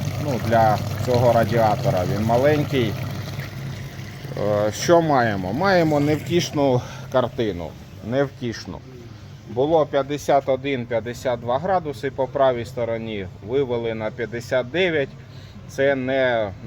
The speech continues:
не допромивається радіатор, його соти дальні забиті. Наступний,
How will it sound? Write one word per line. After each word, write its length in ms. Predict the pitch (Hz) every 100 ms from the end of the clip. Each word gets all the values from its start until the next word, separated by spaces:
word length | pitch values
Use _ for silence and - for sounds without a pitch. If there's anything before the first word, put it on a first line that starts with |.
| 113
не 140 | 143
допромивається 1040 | 139 135 135 131 127 127 156 143 123 123
радіатор, 680 | 110 117 120 117 98 87 85 85
його 280 | 107 131 131
соти 420 | 165 175 170 131
дальні 460 | 127 131 123 113
забиті. 640 | 104 127 120 110 92 80 69 - - - - -
Наступний, 800 | 127 - 175 160 139 120 110